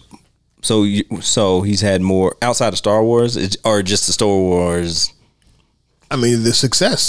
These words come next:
Speaker 2: Star Wars changed the, absolutely changed the game.
Speaker 1: Yeah.
Speaker 2: The f-, Star Wars, and then the, the, the Star Wars, The Empire Strikes Back, and then Return of the Jedi.
Speaker 1: Uh-huh.
Speaker 2: Yeah.
Speaker 1: But yeah, but, but in, within that same franchise.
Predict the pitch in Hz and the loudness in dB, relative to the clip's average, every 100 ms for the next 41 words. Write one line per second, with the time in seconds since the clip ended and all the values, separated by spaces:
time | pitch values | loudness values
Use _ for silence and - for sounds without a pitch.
0 | - - 180 240 160 123 - 175 165 139 | -2 -2 0 0 0 0 -2 -2 0 -2
1 | 117 127 - - 185 - 175 139 117 131 | 0 -2 -2 -6 -4 -2 -2 -2 -2 -2
2 | 120 107 110 107 98 87 - _ _ _ | -2 -4 -4 -4 -6 -10 -18 _ _ _
3 | 92 82 - 135 - 160 160 160 160 151 | -6 -4 -4 -6 -2 0 2 2 2 2
4 | 123 123 123 120 113 110 _ _ _ _ | 0 -2 0 0 -2 -8 _ _ _ _
5 | _ _ - 113 110 107 95 104 120 113 | _ _ -6 -4 -2 -4 -8 -8 -4 -4
6 | 110 98 - - - - - 165 175 165 | -6 -8 -14 -18 -18 -8 -2 2 4 4
7 | 156 151 139 131 131 135 131 127 113 131 | 4 4 2 0 -2 0 2 0 0 0
8 | 123 - 127 123 117 - - _ _ - | 0 0 0 -2 -6 -14 -20 _ _ -14
9 | 117 113 104 131 117 104 120 127 110 98 | -8 -4 0 0 0 0 0 2 2 -2
10 | 107 _ _ 98 90 85 85 - _ 127 | -8 _ _ -6 -4 -4 -6 -12 _ -4
11 | 143 143 139 110 95 - 82 104 98 90 | 0 2 2 0 -4 -8 -4 -2 -2 -4
12 | 110 110 110 98 87 104 90 - 92 - | -2 0 0 0 0 -2 -2 -4 -4 -4
13 | 80 80 80 - | -6 -6 -10 -14